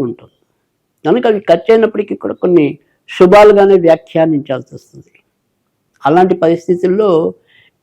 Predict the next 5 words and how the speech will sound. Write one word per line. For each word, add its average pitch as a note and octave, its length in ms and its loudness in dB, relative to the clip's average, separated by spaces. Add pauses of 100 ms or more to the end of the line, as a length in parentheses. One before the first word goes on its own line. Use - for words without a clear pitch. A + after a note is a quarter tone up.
(120)
ఈ - 20 4 (240)
ఇంటికి A#3+ 340 2
సంబంధించిన G3 500 0 (1500)
పనులు A#3 360 6
ముందుకెళ్ళటం F#3+ 600 4